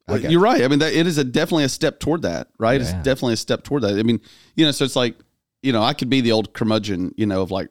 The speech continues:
Speaker 2: "No, we're not gonna do it," you know, but I, but for me, it's not a, it's, this is the way we've always done it, but it's more of an ethos that we wanna maintain,
Speaker 1: I got you.
Speaker 2: you know?
Speaker 1: Let me go back.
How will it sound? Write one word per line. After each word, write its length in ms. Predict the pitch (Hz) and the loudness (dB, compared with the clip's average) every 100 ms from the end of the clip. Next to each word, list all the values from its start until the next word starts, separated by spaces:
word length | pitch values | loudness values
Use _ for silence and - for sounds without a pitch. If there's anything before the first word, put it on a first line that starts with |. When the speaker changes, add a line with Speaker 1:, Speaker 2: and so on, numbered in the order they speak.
| _ | _
Speaker 2:
"No, 260 | 107 113 110 | -6 -4 -4
we're 100 | 110 | -6
not 160 | 110 | -8
gonna 220 | 110 104 | -8 -10
do 240 | 107 107 87 | -6 -4 -4
it," 60 | |
you 100 | 85 | -6
know, 160 | 107 104 | -4 -2
but 120 | 107 | 0
I, 140 | 107 - - - _ | -2 -2 -12 -20 _
but 120 | 123 | -6
for 80 | - | 2
me, 220 | 135 160 | 4 4
it's 180 | 143 - | 2 -2
not 220 | - 123 | -2 0
a, 320 | 113 98 90 85 | 2 0 -2 -6
it's, 260 | 101 - - | -10 -12 -10
this 140 | 110 | -8
is 60 | 104 | -6
the 80 | 107 | -4
way 80 | 101 | -4
we've 120 | 98 | -2
always 280 | 98 90 85 | -4 -4 -6
done 260 | 104 104 | -4 -4
it, 180 | 95 90 | -4 -8
but 160 | 101 95 | -10 -10
it's 160 | 95 113 | -10 -6
more 140 | 117 | -4
of 80 | 104 | -4
an 100 | 90 - | -8 -8
ethos 480 | 101 - 87 87 | -8 -6 -6 -6
that 120 | - 90 | -10 -8
we 80 | 92 | -8
wanna 200 | 92 85 | -6 -8
maintain, 560 | 85 82 90 85 92 101 | -8 -8 -8 -10 -10 -10
Speaker 1:
I 80 | |
got 220 | 151 113 107 | -8 -8 -8
you. 40 | |
Speaker 2:
you 40 | |
know? 220 | 92 85 82 | -10 -10 -6
Speaker 1:
Let 80 | 120 | -2
me 80 | 143 | 0
go 100 | 113 | 0
back. 360 | 98 98 - | 0 -2 -6